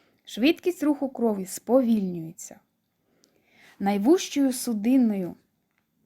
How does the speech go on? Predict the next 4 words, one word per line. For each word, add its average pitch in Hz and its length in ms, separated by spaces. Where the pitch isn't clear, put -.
судинної 208 680
системи 277 600
є 214 360
аорта, 226 640